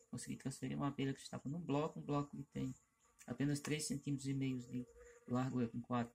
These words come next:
de altura e dezenove de comprimento. A abelha tá aqui, uma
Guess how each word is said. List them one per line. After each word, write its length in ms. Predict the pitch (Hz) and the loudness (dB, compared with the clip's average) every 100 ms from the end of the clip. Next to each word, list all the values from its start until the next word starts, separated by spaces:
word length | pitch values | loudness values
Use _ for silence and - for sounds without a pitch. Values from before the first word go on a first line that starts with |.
| - | -2
de 120 | 123 | 0
altura 840 | 120 117 120 117 _ 123 117 113 - _ - - _ _ - | 4 4 2 -2 _ 2 2 0 -6 _ -20 -20 _ _ -2
e 80 | 120 | 2
dezenove 440 | 127 127 123 117 | 4 4 4 2
de 40 | |
comprimento. 760 | - 120 135 156 143 156 - 208 - _ _ _ _ _ _ _ | 2 2 2 4 4 4 0 -4 -6 _ _ _ _ _ _ _
A 60 | 127 | -4
abelha 240 | 120 135 | 0 0
tá 160 | 135 156 | 2 0
aqui, 200 | 160 110 | 0 0
uma 360 | 107 107 107 | 0 -4 -6